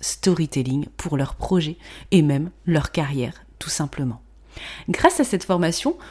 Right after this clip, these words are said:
vous maîtriserez les fondamentaux du storytelling, vous saurez créer un scénario et un storyboard d'histoire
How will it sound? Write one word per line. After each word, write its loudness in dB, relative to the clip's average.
vous 6
maîtriserez 6
les 2
fondamentaux 2
du -2
storytelling, 4
vous 0
saurez 4
créer 2
un 8
scénario 4
et 4
un 6
storyboard 2
d'histoire 0